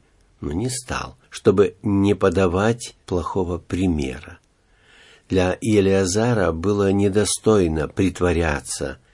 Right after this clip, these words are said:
ибо он знал, что многие молодые люди могли потерять веру из-за него. Но как ни печально говорить об этом, но это правда, ведь на протяжении веков христиане также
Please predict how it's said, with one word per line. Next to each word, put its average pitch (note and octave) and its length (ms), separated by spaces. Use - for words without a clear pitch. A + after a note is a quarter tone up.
ибо E2 200
он D#2+ 260
знал, E2 640
что - 240
многие E2+ 400
молодые D#2 460
люди F2 320
могли D2 480
потерять E2+ 1000
веру D#2+ 500
из-за C#2+ 400
него. C#2 480
Но G2 140
как C3 240
ни B2 100
печально G2 640
говорить E2+ 520
об D#2 160
этом, D2 420
но F2 60
это F2 200
правда, F2 640
ведь F#2 160
на F#2 160
протяжении F#2+ 800
веков F2+ 560
христиане F2+ 1120
также F#2+ 720